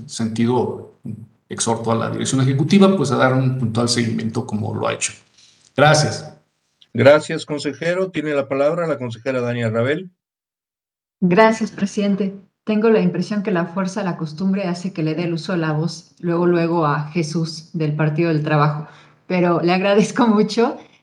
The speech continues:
Speaker 3: eh, que me haya dado el uso de la voz. Únicamente tengo una observación muy breve,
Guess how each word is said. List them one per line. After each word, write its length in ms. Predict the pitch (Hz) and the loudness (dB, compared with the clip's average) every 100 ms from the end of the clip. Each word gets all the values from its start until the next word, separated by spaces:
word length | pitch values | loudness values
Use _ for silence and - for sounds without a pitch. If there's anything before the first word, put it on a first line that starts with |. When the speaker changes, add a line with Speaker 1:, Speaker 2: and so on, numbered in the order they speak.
| - | -8
Speaker 3:
eh, 540 | - 170 170 160 156 | -2 0 2 0 -2
que 160 | 151 165 | 0 2
me 100 | 170 | 2
haya 200 | 180 190 | 0 0
dado 200 | 190 196 | 0 -2
el 100 | 208 | -2
uso 180 | 190 226 | -2 -2
de 80 | 202 | -2
la 100 | 190 | -2
voz. 220 | 233 254 | -2 -2
Únicamente 480 | 311 294 247 240 233 | -4 0 0 0 -2
tengo 320 | 240 240 240 | -4 0 0
una 160 | 226 | 0
observación 640 | 233 226 175 180 220 220 - | -2 -4 -4 -2 0 0 2
muy 380 | 208 226 247 226 | 4 6 6 4
breve, 420 | 214 208 220 | 0 -2 -4